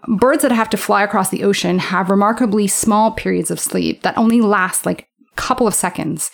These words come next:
And we consider, consider these, like, the ultimate power naps.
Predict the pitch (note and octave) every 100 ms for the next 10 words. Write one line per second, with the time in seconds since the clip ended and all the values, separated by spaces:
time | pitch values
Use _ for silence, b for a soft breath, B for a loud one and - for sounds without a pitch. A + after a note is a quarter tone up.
0 | B B B B B - G3+ G3 F#3+ F#3+
1 | F3+ G3 B3 G#3+ G3 - - A3 A3+ A#3
2 | G#3+ F#3+ F#3 - G3 - B3+ B3+ A3 -
3 | - D4+ G#3 D3 - - -